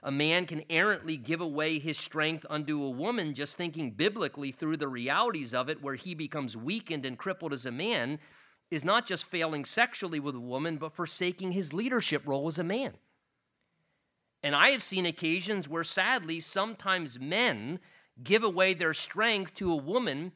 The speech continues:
by failing to lead properly as a man. And by being too passive and by forsaking their role as a God-ordained leader in the marriage and in the home life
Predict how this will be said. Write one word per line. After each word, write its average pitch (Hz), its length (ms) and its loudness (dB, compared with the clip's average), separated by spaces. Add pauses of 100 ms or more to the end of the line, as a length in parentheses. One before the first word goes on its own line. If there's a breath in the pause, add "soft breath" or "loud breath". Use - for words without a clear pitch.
(180)
by 160 140 4
failing 208 560 2
to - 140 -2
lead 196 380 -2
properly 165 520 2
as 156 120 0
a 165 60 -2
man. 240 300 -2 (1080)
And 185 120 2
by 180 140 6
being 185 280 -2
too 240 240 -8
passive 160 640 -2
and 175 140 -4
by 165 140 4
forsaking 214 680 -4
their 180 160 0
role 175 460 -2
as 143 160 -2
a 151 60 -2
God-ordained 147 1000 0
leader 175 360 -4
in 160 260 -8
the 220 80 -4
marriage 139 580 2
and 117 100 -6
in 151 120 -6
the 196 100 -6
home 160 340 -6
life 139 320 0